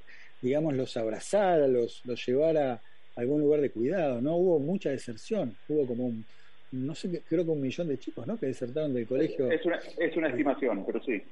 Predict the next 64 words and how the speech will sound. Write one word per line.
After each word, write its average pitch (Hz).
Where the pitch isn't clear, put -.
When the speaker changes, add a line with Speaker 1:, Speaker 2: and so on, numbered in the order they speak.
Speaker 2:
Pero 117
Speaker 1:
Es 120
Speaker 2:
no, 123
Speaker 1:
una 170
Speaker 2:
creo 156
que 139
hasta 165
el 143
Speaker 1:
estimación, -
Speaker 2:
año, 147
Speaker 1:
pero 156
es 165
Speaker 2:
hasta 185
el 147
año 156
que 151
viene 165
no 156
se 156
va 139
a 139
saber 135
bien, 101
sí, 123
pero 107
Speaker 1:
Pero 143
es, 143
Speaker 2:
una 143
Speaker 1:
es 156
grande, 135
es -
Speaker 2:
estimación, 156
Speaker 1:
alta, 123
Speaker 2:
sí. 131
Speaker 1:
¿no? 147
El 143
número 160
es 135
alto. 123
Speaker 2:
Sí, 123
sí, 113
sí. -
Speaker 1:
Y 131
es 131
preocupante. 110
Pero 165
bueno, 175
eso 190
yo 190
creo 214
que 208
es 175
más 190
el 160
diario 170
del 151
lunes. 170
Yo 208
no 202
coincido 151
dentro 151
de 139
tu 127
espacio, 135